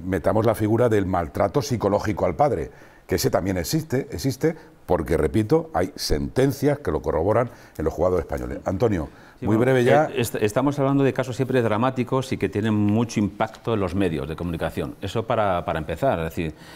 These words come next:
Speaker 2: eh, noticias como esta se ponen en primera línea y eso, digamos, que focaliza mucho el asunto, como muchas veces es lógico. Eh, antes hablas tú, antes, eh, Jesús, unos datos y quería,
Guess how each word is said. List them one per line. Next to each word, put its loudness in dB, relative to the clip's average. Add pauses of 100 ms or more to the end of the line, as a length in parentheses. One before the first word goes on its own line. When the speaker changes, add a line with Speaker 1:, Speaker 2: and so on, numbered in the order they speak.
(180)
Speaker 2:
eh, -2
noticias -2
como -4
esta -2 (220)
se -4
ponen -2
en -2
primera 0
línea -2
y 2
eso, -2
digamos, 0
que 0
focaliza -4
mucho -2
el 2
asunto, -2
como 0 (140)
muchas 0
veces -2
es 2
lógico. 0 (580)
Eh, 0
antes -2
hablas 0
tú, -2
antes, 0
eh, 2
Jesús, -4
unos 0
datos -2
y -2
quería, 0